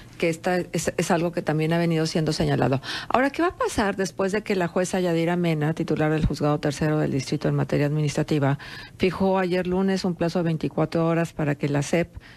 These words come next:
someta consultas previas, cumpla otros requisitos legales y rediseñe los libros de texto gratuito?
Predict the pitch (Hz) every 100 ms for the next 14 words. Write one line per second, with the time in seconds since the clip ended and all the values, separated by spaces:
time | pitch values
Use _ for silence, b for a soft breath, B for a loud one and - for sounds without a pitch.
0 | B - 165 165 165 175 165 151 160 147
1 | 160 - - 165 156 160 - 175 165 160
2 | - 151 143 147 139 170 160 160 147 143
3 | 143 165 165 - - 185 165 180 160 151
4 | 185 170 175 160 151 160 165 156 - 147
5 | - 151 151 185 196 147